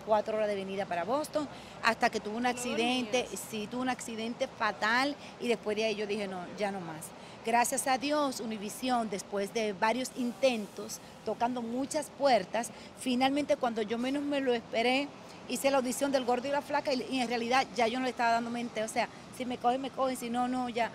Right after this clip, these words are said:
Speaker 1: Me llamaron la misma noche y me dijeron, "Si quieres el trabajo es tuyo". Y desde ahí lo demás es historia.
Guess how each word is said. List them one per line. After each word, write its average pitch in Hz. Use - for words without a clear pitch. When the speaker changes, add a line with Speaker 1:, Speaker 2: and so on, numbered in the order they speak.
Speaker 1:
Me 247
llamaron 233
la 285
misma 277
noche 262
y -
me 233
dijeron, 226
"Si -
quieres 214
el 233
trabajo 214
es 196
tuyo". 156
Y 220
desde 220
ahí 202
lo 220
demás 196
es 175
historia. 151